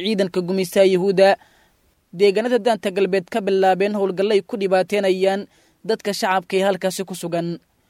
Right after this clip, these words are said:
Waxayna sidoo kale ciidanka Yuhuudda deegaanada Daanta Galbeed ka geysteen weeraro ay ku burburinayaan guryo ay degan yihiin dadka rayidka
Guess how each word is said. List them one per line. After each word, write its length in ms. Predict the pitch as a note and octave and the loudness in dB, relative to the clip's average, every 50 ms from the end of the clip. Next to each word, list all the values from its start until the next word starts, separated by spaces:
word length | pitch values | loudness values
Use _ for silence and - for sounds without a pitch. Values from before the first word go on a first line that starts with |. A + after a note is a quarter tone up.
| _ _ _ _ - | _ _ _ _ -8
Waxayna 280 | A3+ A#3 - A3+ A3 G#3 | -6 -6 -4 -4 -6 -6
sidoo 280 | - C4+ A#3+ A3+ G#3+ | -6 -6 -4 -2 -2
kale 180 | - - G#3 G3+ | -2 -2 -2 -4
ciidanka 380 | F3+ A3 A#3+ A#3 G#3+ F#3 - G#3+ | -2 -2 -4 -4 -4 -4 -4 -4
Yuhuudda 340 | G#3+ G3 G#3+ A3+ F#3+ G#3 | -4 -4 -4 -2 -2 0
deegaanada 440 | F#3 F3 F#3+ F#3 F3 G3+ A3 G#3 G#3 | 0 2 0 0 0 0 0 0 0
Daanta 280 | F#3 A3 G#3 F3+ - G3 | 2 0 0 0 -2 -4
Galbeed 320 | F#3 F#3+ F#3+ F#3 F#3+ F#3+ - - | -2 -2 -2 -2 -2 -2 -2 -4
ka 60 | A3 | -6
geysteen 520 | G3 F3+ G3 F#3 - - G3 G3 G3+ G3+ - _ _ _ _ _ _ _ - | -4 -4 -6 -8 -6 -4 -2 -2 -2 -4 -8 _ _ _ _ _ _ _ -4
weeraro 340 | G3+ G#3 G#3 G#3 G#3+ G3+ B3 | 0 2 2 4 4 4 4
ay 120 | B3 A3+ G#3 | 4 4 2
ku 80 | - C4 A3 | 0 -6 -6
burburinayaan 680 | G3+ A3 F#3+ F#3 G3 A3+ A3 G#3 G3 G3 G3 G3 F#3+ | -4 -4 -4 -4 -4 -2 0 0 2 2 0 -2 -2
guryo 320 | F3 E3+ F3+ G3 G#3 A3+ G#3+ | -2 -6 -6 -4 0 2 2
ay 80 | G3+ F#3+ | 2 2
degan 300 | E3+ F#3 F3+ G#3 G3+ F#3+ | 0 0 2 2 2 0
yihiin 220 | F#3+ F3+ F#3+ F#3 | -2 -4 -4 -4
dadka 280 | F3+ G#3 F#3 - - G3 | -4 -4 -4 -2 -2 0
rayidka 360 | G3 G3 F3+ F3 - - F3 | 2 2 0 0 -2 -2 0